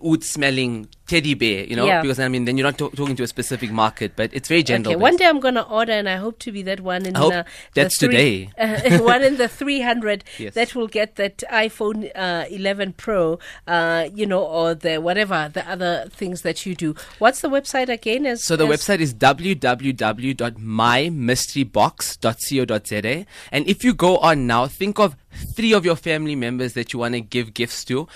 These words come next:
Speaker 1: and you get it for, like, obviously a discounted fee 'cause it's normally, like, five hundred rand for one, but you get three for one thousand three hundred rand. So you're getting, like, two hundred rand off, which is even better. And you get a better chance of getting that iPh-, uh, phone eleven Pro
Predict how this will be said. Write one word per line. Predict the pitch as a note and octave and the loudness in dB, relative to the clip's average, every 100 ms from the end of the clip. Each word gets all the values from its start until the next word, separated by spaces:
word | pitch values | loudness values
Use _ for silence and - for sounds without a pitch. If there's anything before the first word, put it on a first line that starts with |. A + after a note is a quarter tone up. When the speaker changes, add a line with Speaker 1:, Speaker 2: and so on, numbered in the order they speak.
| - - | -14 -4
Speaker 1:
and | B2+ C3 | -2 0
you | A#2+ | 0
get | C3 | 2
it | D3 | 0
for, | - C#3 | 0 -2
like, | B2+ | 0
obviously | C3+ C3 C3+ | -2 -2 -4
a | A#2+ | -4
discounted | B2 B2 A#2+ A#2 A#2 | -4 -2 -2 -2 -6
fee | - A#2 | -8 -6
'cause | A2+ | -6
it's | G#2+ B2 | -8 -4
normally, | B2 B2+ | -2 0
like, | A2+ - | -2 0
five | C3+ B2+ | 2 4
hundred | B2 A2+ A2 | 2 -2 -2
rand | A2 | -4
for | G#2 G#2+ | -2 0
one, | G#2 A2 D#3 | 0 0 -2
but | C3+ A2 | -6 -4
you | A#2+ | -4
get | A#2 A#2 - - | -4 -6 -8 -6
three | D#3+ D3+ | -4 -2
for | A#2+ | 0
one | A2 A#2+ | 2 2
thousand | A#2+ A#2 A2+ G#2+ | 4 4 2 -6
three | A#2+ B2 | -2 0
hundred | A2 G#2 G2 | 0 -2 -6
rand. | F#2+ A2+ - - | -8 -8 -14 -16
So | - | -4
you're | B2 | -2
getting, | C3 | 0
like, | C3 - | -2 -2
two | D#3+ | 0
hundred | C3 A#2+ A2 | 0 0 -2
rand | G#2 G2+ | -2 -2
off, | A2 G2+ - | -2 -2 -6
which | G#2+ | -8
is | G#2 | -6
even | G#2+ A2 | -4 -4
better. | G2+ G2+ G2 A2+ - - - - | 0 0 0 -4 -6 -14 -14 -4
And | D3 C#3+ C#3+ C#3 - | 4 6 4 2 -2
you | C#3+ | 4
get | D#3 F3+ | 6 6
a | |
better | C3+ C#3+ F3 | 4 -2 -2
chance | F3 E3 E3+ | -2 -2 -2
of | B2 | -2
getting | C3+ D#3 C#3+ | -2 0 -2
that | C#3 | 0
iPh-, | C3 D3 D3 - - _ | 0 0 -2 -12 -20 _
uh, | C#3+ A#2+ | -4 -2
phone | - D#3 C#3+ C#3 | 0 0 0 -2
eleven | C3+ A#2+ B2 B2+ B2+ - | -4 0 0 -2 -8 -2
Pro | F#3 D#3 G#2 | 0 0 -2